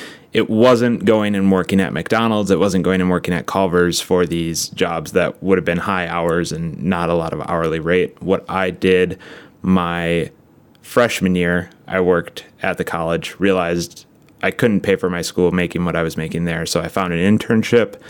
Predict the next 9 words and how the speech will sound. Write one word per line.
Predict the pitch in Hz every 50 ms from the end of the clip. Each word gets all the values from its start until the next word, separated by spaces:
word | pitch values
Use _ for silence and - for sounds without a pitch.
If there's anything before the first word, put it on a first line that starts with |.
| - - - - - _ _ _ _ - -
with | - 92 90 - -
a | - 95 90 87 87 85
local | 80 85 82 - - 85
cell | 82 - - 104 104 92
phone | - - 87 87 85
company | 87 - 82 82 80 82 82 85 87 90 - - - _ _ - -
and | - 82 85 85 80
also, | 80 82 85 78 - - 87 82 82 80 80 76 73 - -
uh, | - - -